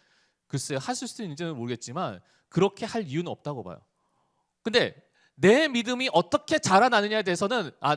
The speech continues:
어떤 상태인지에 대해서는 저는 몰라도 하나님은 아시는 거야. 근데 하나님께서 우리 가운데 네 믿음이 잘 자라기 위한 가장 중요한 비결이 뭐냐? 바로 하나님의 말씀이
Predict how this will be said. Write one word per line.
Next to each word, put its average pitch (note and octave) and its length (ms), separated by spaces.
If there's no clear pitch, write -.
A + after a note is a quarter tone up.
어떤 C#4 320
상태인지에 C#4 500
대해서는 F#3+ 480
저는 B3 320
몰라도 G3 260
하나님은 F4+ 460
아시는 C3+ 340
거야. F2 340
근데 A#3+ 140
하나님께서 E4 500
우리 F#3+ 160
가운데 F#3+ 580
네 A#3+ 180
믿음이 B3 420
잘 D4 360
자라기 A#3+ 560
위한 G#3+ 220
가장 D4+ 380
중요한 C4 400
비결이 G#3+ 340
뭐냐? C#3 500
바로 B2+ 320
하나님의 E3 340
말씀이 A#2+ 520